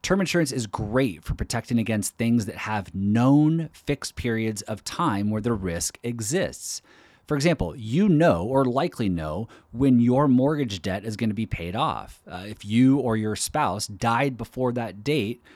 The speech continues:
you might want there to be an insurance policy that pays out to the surviving spouse so that they can easily pay off the remaining balance.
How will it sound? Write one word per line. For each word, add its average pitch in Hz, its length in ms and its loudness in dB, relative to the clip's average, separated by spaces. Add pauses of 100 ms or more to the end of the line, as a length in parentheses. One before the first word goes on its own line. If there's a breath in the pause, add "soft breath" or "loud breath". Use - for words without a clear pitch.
(200 soft breath)
you 156 260 0
might 160 340 0
want 156 180 0
there 151 140 -2
to 139 60 -2
be 139 120 2
an 123 80 6
insurance 120 460 0
policy 90 400 -4
that 104 160 -6
pays 123 320 0
out 104 220 -2
to 120 100 -6
the 107 100 -4
surviving 101 580 -2
spouse 92 520 -4 (240 loud breath)
so - 140 -6
that 151 140 -2
they 175 120 0
can 180 180 0 (120)
easily 147 520 0
pay 123 220 2
off 113 180 -2
the 110 120 -2
remaining 95 460 0
balance. 87 520 -4